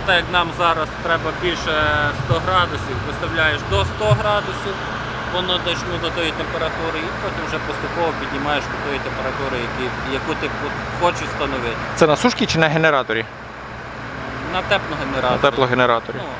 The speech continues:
Speaker 1: агровар. Ну, а на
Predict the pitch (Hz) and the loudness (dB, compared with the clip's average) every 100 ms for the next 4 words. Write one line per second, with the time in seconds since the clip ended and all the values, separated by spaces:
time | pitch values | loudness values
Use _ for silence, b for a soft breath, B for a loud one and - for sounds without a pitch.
0 | 160 160 160 143 123 - - - - - | -6 -6 -6 -6 -6 -6 -8 -6 -6 -6
1 | - - - - - - - - 117 - | -6 -6 -6 -6 -6 -6 -6 -6 -6 -6
2 | - - - - - - - - - - | -6 -6 -6 -6 -6 -6 -6 -6 -6 -6
3 | - - - - - 170 175 220 | -6 -6 -6 -6 -4 0 0 0